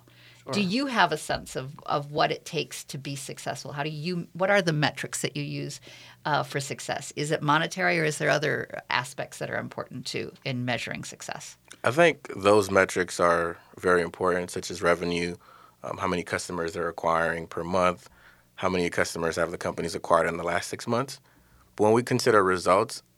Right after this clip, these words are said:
Speaker 2: not to use the word results too much, but results are the natural results of when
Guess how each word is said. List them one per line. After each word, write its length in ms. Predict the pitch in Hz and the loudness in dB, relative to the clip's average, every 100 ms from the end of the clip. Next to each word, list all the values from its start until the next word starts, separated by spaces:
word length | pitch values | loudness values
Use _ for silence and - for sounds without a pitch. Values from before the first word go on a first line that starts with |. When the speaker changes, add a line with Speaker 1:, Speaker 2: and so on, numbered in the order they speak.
| _ - _ _ 101 | _ -20 _ _ 2
Speaker 2:
not 160 | 101 | 4
to 100 | - | 2
use 100 | 98 | -4
the 100 | 92 | 2
word 260 | 90 90 85 | 4 4 4
results 440 | 87 82 90 - | -2 2 0 0
too 200 | - 101 | -6 -4
much, 340 | 95 104 - 95 | 0 0 0 0
but 260 | 92 87 - _ _ _ _ _ | 2 2 -2 _ _ _ _ _
results 500 | 104 107 95 104 113 - | 2 4 8 6 6 6
are 120 | 104 | 8
the 120 | 92 | 8
natural 400 | 87 90 92 101 | 6 4 4 0
results 420 | 95 90 92 95 - | -2 2 2 0 -2
of 240 | 92 90 | -2 -2
when 280 | 92 90 | -4 -6